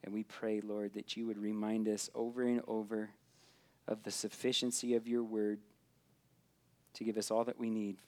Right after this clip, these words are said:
for this life and all that you've called us to do in it.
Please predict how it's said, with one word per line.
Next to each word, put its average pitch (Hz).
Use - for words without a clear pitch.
for 101
this 101
life 98
and 92
all 101
that 104
you've 107
called 101
us 95
to -
do 92
in 87
it. 87